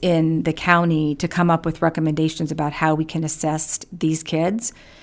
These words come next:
because they have another layer of trauma, having to come to terms with who they are and coming out.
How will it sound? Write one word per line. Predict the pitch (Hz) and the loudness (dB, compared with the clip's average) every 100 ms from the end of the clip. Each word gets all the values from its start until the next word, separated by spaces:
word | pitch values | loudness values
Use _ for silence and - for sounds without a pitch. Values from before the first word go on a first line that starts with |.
| - | -8
because | - 190 175 | -2 0 4
they | 185 | 4
have | 175 170 | 4 2
another | 165 156 156 156 175 | 2 2 2 0 0
layer | 180 190 202 208 | 2 2 2 0
of | 208 | -2
trauma, | - 202 202 208 214 | 0 2 4 4 4
having | 185 165 165 | 4 4 2
to | 165 | -2
come | 165 156 | -2 -2
to | 160 | -2
terms | - 160 160 165 160 | -4 -2 -2 -2 -4
with | 156 - - - - - | -4 -6 -12 -20 -20 -6
who | - 196 | 2 6
they | 175 160 | 6 6
are | 156 160 170 180 - | 6 6 6 4 2
and | 165 156 156 | 0 2 0
coming | - 180 170 165 | -2 2 4 4
out. | 151 156 165 - | 2 2 -2 -4